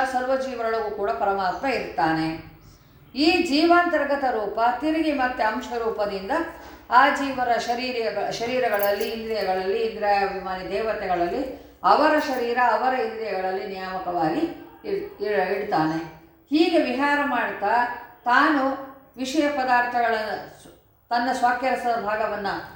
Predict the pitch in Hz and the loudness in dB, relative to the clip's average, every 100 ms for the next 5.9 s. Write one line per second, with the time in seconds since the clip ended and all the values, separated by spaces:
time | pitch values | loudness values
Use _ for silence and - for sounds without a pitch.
0 | - - 247 285 285 208 180 170 220 214 | -20 -2 2 4 2 -2 -2 2 2 2
1 | 247 269 - - 226 214 202 196 - 185 | 2 0 0 -4 -2 0 -2 -4 -8 -10
2 | 180 180 247 294 - - - 185 240 254 | -8 -6 -4 -4 -4 -16 -14 -2 2 2
3 | 262 254 226 214 196 196 220 214 196 196 | 0 -4 -4 -2 -2 0 -2 -2 -2 -4
4 | 196 196 190 196 185 180 226 247 240 202 | -8 -8 -6 -2 0 0 0 -2 -2 -2
5 | 190 196 196 175 165 160 262 311 - | 0 0 0 -2 -4 -6 -2 -2 -4